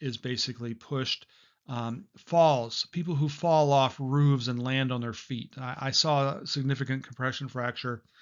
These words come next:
in an arborist who fell out of a tree to the tune of, like, I forget, like, twenty-five or thirty feet and landed on his feet. And, but all of his lumbar, uh,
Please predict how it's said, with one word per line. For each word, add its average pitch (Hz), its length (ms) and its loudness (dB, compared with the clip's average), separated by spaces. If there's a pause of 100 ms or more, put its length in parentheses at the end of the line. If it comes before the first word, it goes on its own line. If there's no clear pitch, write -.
(360)
in 139 140 2
an 135 100 0
arborist 143 640 2
who 123 120 -8
fell 120 300 -4
out 120 140 -2
of 110 100 -8
a 113 60 -8
tree 139 400 -4
to 113 60 -14 (180)
the 131 100 -10
tune 131 300 -8
of, 110 100 -6
like, 110 200 -8 (160)
I 120 200 -8
forget, - 280 -20 (160)
like, - 440 -18
twenty-five 123 500 2
or 117 60 -2
thirty 127 300 2
feet 139 200 0
and 117 80 -2
landed 120 300 2
on 113 120 2
his 107 120 -4
feet. - 320 -6 (720)
And, 127 120 4
but 127 120 6
all 139 200 10
of 131 80 6
his 120 160 2
lumbar, 120 600 2
uh, 117 300 0